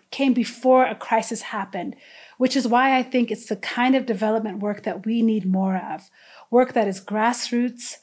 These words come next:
work that is authentic, work that is born out of a simple desire to meet a need at home.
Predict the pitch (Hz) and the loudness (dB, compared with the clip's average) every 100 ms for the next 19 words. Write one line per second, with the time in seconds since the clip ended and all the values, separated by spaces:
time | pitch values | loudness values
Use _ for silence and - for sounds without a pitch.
0 | _ _ - 226 - 208 190 - 185 - | _ _ -4 -4 -2 -2 -2 -4 -4 -2
1 | 226 226 240 240 220 233 233 233 208 185 | -2 -2 -4 -4 -4 -4 0 0 0 -6
2 | - 214 233 233 - 214 202 190 190 - | -6 -2 0 0 -2 -4 -4 -4 -4 -4
3 | - 240 285 285 269 214 196 196 196 190 | 0 0 0 -4 -2 -2 -2 -2 -4 -8
4 | - _ - - 214 202 226 - 220 202 | -16 _ -12 -2 0 0 0 -2 -4 -2
5 | 190 190 - - - 196 185 131 | -2 -2 -6 -10 -10 -8 -8 -8